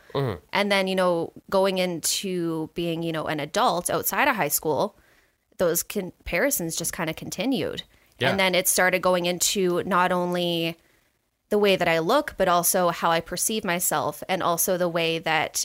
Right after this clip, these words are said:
Speaker 2: I carry myself in relationships. And then I start comparing my relationship to other people's relationships. And then it just becomes this big, huge thing.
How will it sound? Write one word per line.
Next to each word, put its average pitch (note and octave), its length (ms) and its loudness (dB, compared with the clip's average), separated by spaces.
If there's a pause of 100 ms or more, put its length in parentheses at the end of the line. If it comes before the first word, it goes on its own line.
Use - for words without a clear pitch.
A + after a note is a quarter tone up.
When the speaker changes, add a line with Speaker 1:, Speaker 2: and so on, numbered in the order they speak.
Speaker 2:
I F#3 60 0
carry F3+ 300 -2
myself D#3+ 360 -2
in E3+ 80 -10
relationships. G3 720 -2
And E3+ 100 -8
then E3 80 -4
I D#3+ 80 0
start - 240 -4
comparing F3 440 -4
my G3 120 2
relationship E3+ 560 -2
to - 140 -10
other C4+ 140 -2
people's F3+ 360 -4
relationships. - 680 -6
And F#3 120 -4
then F3+ 100 -4
it F3 80 -2
just F3+ 160 -6
becomes F3 340 -4
this E3+ 120 -6
big, B3 300 2
huge G3 300 -2
thing. G3+ 420 2